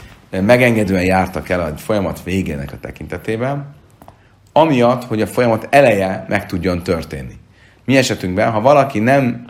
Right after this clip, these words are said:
ha nem engedték volna meg, hogy vissza is lehessen rakni a butiknak az ajtaját, akkor az emberek nem is nyitották volna ki,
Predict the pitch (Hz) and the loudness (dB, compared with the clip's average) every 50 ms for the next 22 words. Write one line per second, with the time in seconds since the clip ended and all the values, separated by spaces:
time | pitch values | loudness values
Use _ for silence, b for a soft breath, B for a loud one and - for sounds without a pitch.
0 | - - - 101 113 139 156 160 147 123 117 107 107 - 104 92 - 101 98 95 | -20 -10 -6 -2 0 0 2 2 2 2 2 0 0 -2 -6 -4 -2 -2 0 0
1 | 98 107 110 98 82 80 B B B B B B B B - 95 95 120 170 170 | 0 0 0 0 -2 -4 B B B B B B B B -6 -4 -2 0 0 0
2 | - - 143 117 - - 107 98 95 92 - - 87 90 90 90 87 - 87 80 | 2 2 0 0 0 0 0 0 0 -2 -2 -4 -4 -4 -4 -6 -6 -8 -8 -6
3 | 87 104 - - 90 76 - 90 76 - 80 78 78 69 76 78 82 82 85 98 | -6 -6 -4 -4 -6 -6 -6 -10 -8 -6 -6 -6 -4 -6 -6 -6 -6 -2 0 0
4 | 123 156 156 - b b b b b b b b b b b b 110 110 120 120 | 0 -2 -4 -10 b b b b b b b b b b b b 2 2 2 2
5 | 117 - 123 120 123 120 117 123 135 131 123 120 120 120 131 120 117 117 120 123 | 0 0 0 0 0 0 0 -2 0 2 4 4 2 2 2 0 0 0 -2 -2
6 | 117 117 117 117 - 113 110 107 - 120 120 120 123 120 - 170 180 156 120 - | -2 -2 -2 2 2 2 2 2 0 -2 0 0 -2 -2 -2 -4 -6 -6 -6 -8
7 | - | -14